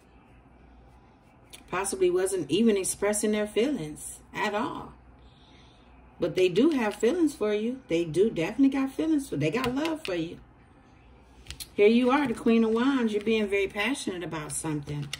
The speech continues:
You're taking, you took action. You took action on this situation. I believe this is you walking away, or the water sign walked away. I don't know. We got the Chariot here. You're determined to move forward. The Wheel of Fortune.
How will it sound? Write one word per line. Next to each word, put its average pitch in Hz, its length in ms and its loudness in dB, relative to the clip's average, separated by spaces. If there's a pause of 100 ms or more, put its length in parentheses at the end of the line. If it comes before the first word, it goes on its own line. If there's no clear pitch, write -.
(480)
You're 196 140 0
taking, 214 420 -2
you 254 140 2
took 277 260 0
action. 185 560 -2 (160)
You 208 140 -2
took - 240 -6
action 208 360 -4
on 160 140 0
this 226 160 -2
situation. 156 640 -4 (340)
I 170 60 -8
believe 190 340 0
this 202 200 4
is 180 160 0
you 269 120 4
walking 196 420 0
away, 247 420 -2 (320)
or 175 160 4
the 165 80 4
water 262 300 0
sign 185 360 -4
walked 180 300 -6
away. 190 420 -6
I 220 80 -6
don't 226 220 0
know. 254 260 -4 (1600)
We 156 100 0
got 175 200 0
the 160 80 -6
Chariot 220 560 2
here. 147 400 0
You're 202 160 0
determined 233 580 2
to 180 120 -2
move 165 320 0
forward. 180 480 -4 (920)
The 160 120 2
Wheel 185 240 4
of 185 80 -2
Fortune. 214 580 -4